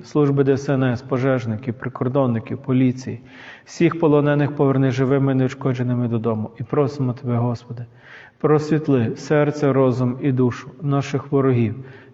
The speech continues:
як зовнішніх, так і внутрішніх, що вони визнали всі свої гріхи,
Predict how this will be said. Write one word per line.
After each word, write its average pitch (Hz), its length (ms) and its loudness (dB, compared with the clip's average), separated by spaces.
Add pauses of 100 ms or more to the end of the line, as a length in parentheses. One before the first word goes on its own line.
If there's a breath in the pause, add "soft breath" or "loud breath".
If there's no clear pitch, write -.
як 143 220 4
зовнішніх, 139 600 2
так 135 240 -4
і 143 40 2
внутрішніх, 135 680 -2
що - 120 -6
вони 131 200 2
визнали 135 440 2
всі 139 240 -2
свої 131 320 0
гріхи, 123 400 -2